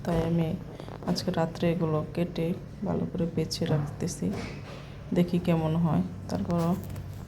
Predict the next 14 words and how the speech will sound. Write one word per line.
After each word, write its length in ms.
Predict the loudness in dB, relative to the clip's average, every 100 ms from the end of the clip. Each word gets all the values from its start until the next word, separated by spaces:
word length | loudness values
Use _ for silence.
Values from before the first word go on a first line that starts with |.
| -12 -12 -10
কাটা 260 | -6 -2 -2
কুটার 340 | -2 -2 0 0
পরে 240 | 0 0 0 -4 -6
বেছে 320 | -6 -4 0
রেখে 380 | 0 0 -2 -2 -2 -4 -10 -14 -14 -8
এদিকে 300 | -4 -2 0 0
আমি 160 | 0 0
রান্না 280 | -2 -2 -2
করতেছি 400 | -2 -4 -4 -2
মশলা 500 | -2 -2 -2 -4 -2
দিয়ে। 260 | -2 0 0 -2 -8 -14 -14 -14 -14 -14 -14 -8
এটা 220 | -4 -2
কি 200 | -4 -2 -2
ডাল? 220 | 0